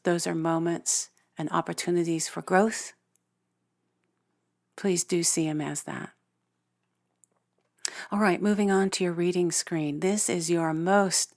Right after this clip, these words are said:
essential psychic tool. You can think of your reading screen as a viewing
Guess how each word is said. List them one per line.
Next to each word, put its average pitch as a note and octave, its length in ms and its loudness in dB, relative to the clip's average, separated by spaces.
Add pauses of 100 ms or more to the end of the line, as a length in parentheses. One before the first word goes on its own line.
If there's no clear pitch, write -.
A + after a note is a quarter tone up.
essential F3+ 680 -2 (360)
psychic E3 440 -4
tool. D3+ 400 -6 (1200)
You E3 60 -6
can E3 140 -8
think G3+ 260 2
of F#3 100 0
your E3 100 4
reading F3+ 320 0
screen G#3+ 380 -2
as E3+ 140 -2
a E3 60 -2
viewing D#3+ 580 2